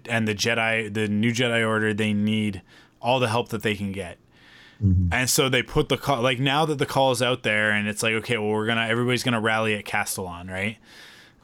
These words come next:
Speaker 1: Uh, we get the Ghost shows up and Hera and, uh, and, uh, and Jacen come walking down that, the, the,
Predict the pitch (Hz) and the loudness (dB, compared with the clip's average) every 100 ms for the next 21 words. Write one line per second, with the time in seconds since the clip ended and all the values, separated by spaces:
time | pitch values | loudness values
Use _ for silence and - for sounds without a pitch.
0 | - 117 110 104 101 98 - _ _ _ | -4 0 0 0 -2 -6 -12 _ _ _
1 | - 139 131 131 120 107 - _ - 123 | -4 0 0 0 0 -2 -10 _ -2 -2
2 | 110 110 123 - - 156 139 131 151 165 | 2 2 2 -2 -2 2 2 4 2 2
3 | - _ _ _ _ _ _ _ - 123 | -2 _ _ _ _ _ _ _ -4 -2
4 | 113 107 104 - _ _ - 131 123 120 | 0 -2 -4 -8 _ _ -6 0 4 4
5 | 120 120 120 110 110 110 110 107 110 104 | 4 2 0 0 0 0 0 -2 0 2
6 | 101 101 104 104 104 101 101 110 101 95 | 2 0 -2 -2 -2 0 -2 -2 -2 -2
7 | 92 _ - _ - 110 107 110 107 - | -6 _ -20 _ -4 -2 0 0 0 2
8 | 139 151 147 - _ - - - _ _ | 0 0 -6 -14 _ -20 -20 -20 _ _
9 | _ - 160 139 139 139 143 139 139 143 | _ -2 0 2 2 2 0 2 2 2
10 | 143 147 139 131 131 143 143 139 127 143 | 2 0 -4 -4 2 4 4 0 0 2
11 | 139 139 | 4 2